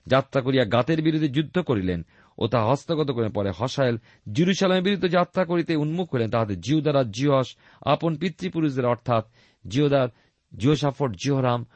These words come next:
ও অহসীয় রাজার পবিত্রকৃত বস্তু সকল, আপনার পবিত্রকৃত বস্তু সকল এবং সদাপ্রভু গৃহের ভাণ্ডারে, রাজবাটির ভাণ্ডারে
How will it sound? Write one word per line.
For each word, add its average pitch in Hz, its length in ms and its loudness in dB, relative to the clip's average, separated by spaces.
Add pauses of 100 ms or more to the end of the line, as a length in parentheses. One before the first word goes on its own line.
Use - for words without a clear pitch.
(220)
ও - 80 -4
অহসীয় 143 440 2
রাজার 123 260 2
পবিত্রকৃত 156 560 -4
বস্তু 151 320 0
সকল, 135 380 -2
আপনার 127 420 -2
পবিত্রকৃত 170 520 -2
বস্তু 139 280 -2
সকল 135 400 -2 (280)
এবং 104 160 -4
সদাপ্রভু 147 600 0
গৃহের 123 300 -2
ভাণ্ডারে, 120 480 0
রাজবাটির 123 560 0
ভাণ্ডারে 110 480 -4